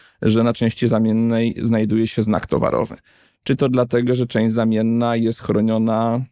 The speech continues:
jako design, jako tak zwany wzór przemysłowy. Możesz mieć, e, problem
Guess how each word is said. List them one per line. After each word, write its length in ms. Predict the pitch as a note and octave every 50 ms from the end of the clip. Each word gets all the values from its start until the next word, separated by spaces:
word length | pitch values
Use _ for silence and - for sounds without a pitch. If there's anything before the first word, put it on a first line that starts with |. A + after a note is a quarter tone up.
| _ - -
jako 480 | - A2+ A#2 - - A#2+ A#2 A2+ A#2 A#2+
design, 480 | B2+ G#2+ C3+ C3 A#2+ G2+ F#2+ F#2+ - -
jako 200 | A2+ A2 - -
tak 200 | - - A#2 G#2+
zwany 240 | G#2+ A2 A2 A2+ A2+
wzór 240 | A2 A2 A#2 A#2 -
przemysłowy. 600 | - - - - - - - - - - - - _ _ _ _ _ _ _ _ _ _ _ _
Możesz 460 | - G#2+ A2 A#2+ C3+ D3 D#3+ D#3+ D3+ D3+
mieć, 560 | B2+ A#2+ A#2+ B2+ C#3 E3 - - - - -
e, 180 | - B2+ B2+ B2+
problem 760 | B2+ - D#3 B2+ A#2+ A#2 A#2 A#2+ C3 C3 C3+ C3+ C3+ D3 D3